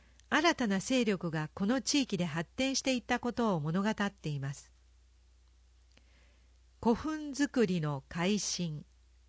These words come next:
千四百年前を過ぎると、駒ヶ谷地区や羽曳野丘陵の一帯に新しい形の古墳が現れます。作りは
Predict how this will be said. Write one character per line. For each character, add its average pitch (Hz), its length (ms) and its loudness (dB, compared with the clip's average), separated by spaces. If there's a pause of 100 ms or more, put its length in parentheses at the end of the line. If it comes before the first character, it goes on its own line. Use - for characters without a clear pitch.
(880)
千 339 380 2
四 220 220 2
百 262 320 -2
年 254 260 0
前 240 240 4
を 170 60 2
過 - 160 -8
ぎ 208 140 2
る 165 100 -4
と、 147 240 -4 (640)
駒 277 240 0
ヶ 302 120 2
谷 277 260 0
地 - 120 -6
区 214 120 2
や 160 240 0 (120)
羽 - 240 0
曳 302 120 -4
野 285 140 -2
丘 269 260 2
陵 180 180 4
の 160 140 -2
一 151 100 -4 (140)
帯 185 180 0
に 170 220 -4 (260)
新 311 360 2
し - 120 0 (120)
い - 20 2
形 196 380 -2
の 180 100 0
古 180 160 -2
墳 214 220 0
が 202 160 2
現 180 200 0
れ 170 120 -2
ま 160 120 -2
す。 - 160 -12 (1080)
作 - 240 0
り 330 140 6
は 180 220 2